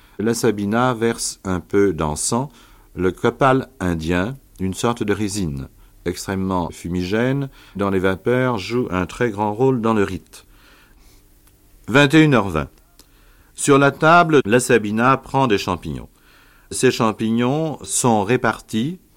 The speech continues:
paire par paire, en fonction de chacun d'entre nous, et ces paires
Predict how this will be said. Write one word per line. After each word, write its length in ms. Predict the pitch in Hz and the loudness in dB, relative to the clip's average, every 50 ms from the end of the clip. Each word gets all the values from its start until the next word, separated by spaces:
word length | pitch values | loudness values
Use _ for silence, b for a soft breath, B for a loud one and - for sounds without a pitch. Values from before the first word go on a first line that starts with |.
| _ | _
paire 220 | - 110 104 95 - | 0 0 0 0 0
par 220 | 92 85 80 80 | -2 -4 -4 -4
paire, 560 | - - 101 95 98 107 120 143 143 139 135 - - | -4 -2 -2 0 0 0 -2 -4 -4 -6 -8 -10 -4
en 140 | - 123 127 | -2 -2 0
fonction 580 | - - 123 113 113 - - 131 135 147 143 117 | 0 0 0 0 -2 -4 -6 -4 -2 -2 -2 -2
de 100 | 110 107 | -2 -4
chacun 420 | - - 113 107 - - 127 113 | -2 -2 -4 -4 -2 -2 -2 0
d'entre 360 | 98 92 85 78 - - 78 | 0 -2 -2 -2 -4 -4 -4
nous, 280 | 78 80 90 117 143 156 B B B B B B B B B B B B - | -4 -2 -2 -4 -4 -6 B B B B B B B B B B B B 2
et 200 | 104 127 131 127 - 104 | 4 4 4 4 2 -2
ces 220 | 101 - - 107 101 | -4 -2 0 0 -2
paires 600 | - - 120 120 127 127 127 139 139 135 147 | 0 2 4 6 6 6 4 4 2 0 -4